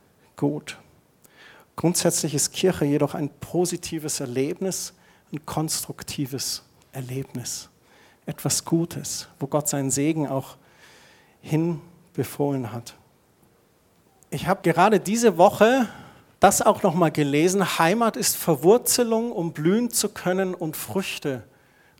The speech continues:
zu tragen." Otto Baumgartner Amstadt hat das gesagt, Schweizer Beamter und Volksbühnenautor. "Heimat ist Verwurzelung, um blühen zu können und Früchte zu tragen."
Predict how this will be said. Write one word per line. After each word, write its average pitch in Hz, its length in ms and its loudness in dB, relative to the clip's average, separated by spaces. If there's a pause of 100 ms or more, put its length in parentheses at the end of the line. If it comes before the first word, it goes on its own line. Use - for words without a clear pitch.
zu - 160 -4
tragen." 127 640 0
Otto - 240 4
Baumgartner 156 640 6
Amstadt 151 440 0
hat 143 140 -2
das 139 160 -4
gesagt, 151 460 0
Schweizer 160 420 0
Beamter 156 460 -2
und 143 80 -2
Volksbühnenautor. 151 1040 -2 (460)
"Heimat 180 360 2
ist - 180 0
Verwurzelung, 208 840 2
um 156 200 -2
blühen 196 420 2
zu - 140 -2
können 185 420 0
und 156 160 -6
Früchte - 480 -8
zu - 160 -8
tragen." 127 500 -12